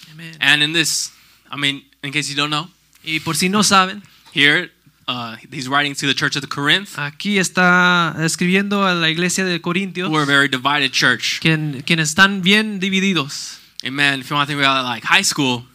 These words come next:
Speaker 1: Eh, si quieres pensarlo como la preparatoria,
Speaker 2: at least when I was in high school,
Speaker 1: o cuando yo estaba en
Speaker 2: <laughs> yeah,
Speaker 1: la
Speaker 2: your different
Speaker 1: preparatoria,
Speaker 2: lunch tables.
Speaker 1: eh, tenías tus, ah, mesas diferentes.
Speaker 2: And yeah, maybe it wasn't like the movies.
Speaker 1: Y a lo mejor no era como las películas,
Speaker 2: Like, there's the emo kids, there's the,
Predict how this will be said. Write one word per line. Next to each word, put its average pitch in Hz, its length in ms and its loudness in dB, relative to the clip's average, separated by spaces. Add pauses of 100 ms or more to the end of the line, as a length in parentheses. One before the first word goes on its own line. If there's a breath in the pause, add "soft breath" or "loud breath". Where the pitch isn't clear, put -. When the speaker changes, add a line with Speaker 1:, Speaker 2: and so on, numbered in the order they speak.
(120)
Speaker 1:
Eh, 151 60 -4
si 156 140 -2
quieres 190 240 4
pensarlo 202 480 0
como 180 420 0
la 160 160 0
preparatoria, 160 800 2
Speaker 2:
at 143 80 -6
least 135 160 -4
when 139 80 0
I 170 100 4
was 170 80 0
in 143 80 -4
high 139 80 -2
school, 120 400 -8
Speaker 1:
o 143 300 0
cuando 156 180 0
yo 175 140 4
estaba 170 480 4
en 143 40 -4
Speaker 2:
<laughs> - 0 -
yeah, 180 140 4
Speaker 1:
la 175 80 4
Speaker 2:
your 165 100 2
different 156 300 2
Speaker 1:
preparatoria, 156 160 4
Speaker 2:
lunch 139 100 -2
tables. 127 600 0
Speaker 1:
eh, 147 140 -2
tenías 185 580 2
tus, 165 680 2
ah, 151 540 -2 (160)
mesas 190 340 2
diferentes. 180 840 0
Speaker 2:
And 151 80 -2
yeah, 151 140 6
maybe 190 240 2
it 180 80 2
wasn't 165 280 0
like 131 220 2
the 123 60 -10
movies. 123 480 0
Speaker 1:
Y 156 40 0
a 156 40 4
lo 160 80 4
mejor 202 240 2
no 233 120 4
era 220 220 6
como 185 240 2
las 151 220 0
películas, 165 680 0
Speaker 2:
Like, 123 220 4
there's 127 240 2
the 117 640 0
emo 135 300 -6
kids, 120 560 -2
there's 117 280 -8
the, 110 600 -8